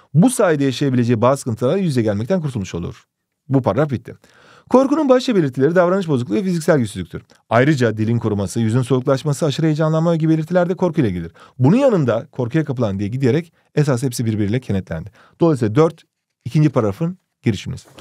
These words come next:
Yine aynı şekilde bu parça iki paragrafa bölmek istense ikinci paragraf hangi cümleyle başlar? Yine giriş cümlesi bulacağız.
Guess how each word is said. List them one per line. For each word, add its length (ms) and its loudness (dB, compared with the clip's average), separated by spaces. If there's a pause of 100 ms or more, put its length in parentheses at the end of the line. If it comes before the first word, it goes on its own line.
(540)
Yine 200 4
aynı 160 2
şekilde 320 -4 (380)
bu 120 0
parça 260 4
iki 120 -6
paragrafa 260 2
bölmek 280 2
istense 340 0
ikinci 220 -2
paragraf 240 2
hangi 160 2
cümleyle 280 0
başlar? 340 -14
Yine 380 2 (640)
giriş 300 2
cümlesi 260 -4
bulacağız. 260 -12